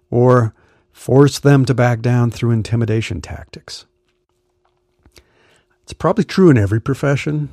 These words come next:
and probably almost every <laughs> industry. But boy, oh boy, do we ever love to argue in Silicon Valley. If you've spent any time in Silicon Valley,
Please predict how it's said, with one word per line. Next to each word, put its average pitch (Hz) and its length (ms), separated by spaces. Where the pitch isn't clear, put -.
and 123 560
probably 127 340
almost 120 280
every 113 200
<laughs> - 100
industry. 135 540
But - 140
boy, 214 180
oh 220 100
boy, 160 220
do 123 160
we 160 240
ever 160 260
love 139 240
to 127 160
argue 113 480
in 101 120
Silicon 95 400
Valley. 78 260
If - 80
you've 120 160
spent 139 220
any 139 100
time 135 200
in 127 40
Silicon 123 320
Valley, 110 420